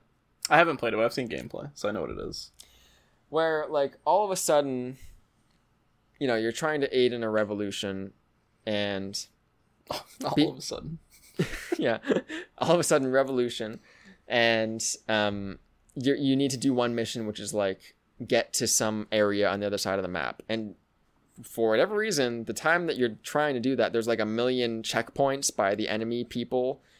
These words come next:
Speaker 2: when
Speaker 1: Mm-hmm.
Speaker 2: they're not there any other time otherwise. Like, that, that felt a little extreme to me, where, like, what are these soldiers doing just sitting around? Are they really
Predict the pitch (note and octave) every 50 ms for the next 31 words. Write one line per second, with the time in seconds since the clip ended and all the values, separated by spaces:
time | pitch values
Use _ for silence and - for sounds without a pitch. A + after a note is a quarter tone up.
0 | _ _ _ _ - C#3 D3 D3+ D3 D3 C#3+ D3+ E3+ F#3+ F3 F3+ F#3 E3 D#3 B2+
1 | D3+ E3+ F#3 F#3 F3+ F3 C#3 D3 D#3 D#3 D3 C3 C3+ B2+ A#2 G2 F2 E2 C2+ G#1
2 | - - - A#2 G#2+ G#2+ C#3 D#3 F3 - - D#3+ E3 E3+ - - E3 D3 G#2 C3
3 | B2+ B2 A#2 A2+ A2 - - - B2+ A#2 A2+ G#2+ G#2 G2+ G2+ G2 G2 F#2+ F#2+ G#2
4 | G2+ G2+ G2+ G2 F#2+ - - - - C#3 B2+ A#2+ A2+ A2+ B2+ C3+ D#3+ F#3 F3 E3+
5 | E3 D3+ C#3 - - D3+ D3 D3+ C#3+ D3+ C3+ G#2+ - A#2 B2 C3 B2 G#2+ G2+ F#2
6 | F#2+ F#2+ - - - - A2+ G#2+ G#2+ G#2 G2+ G2 G2 G2+ G2+ F2 C#2+ G#2+ G#2 A2
7 | A2 G#2 G2+ A#2 B2+ C3 C#3+ C#3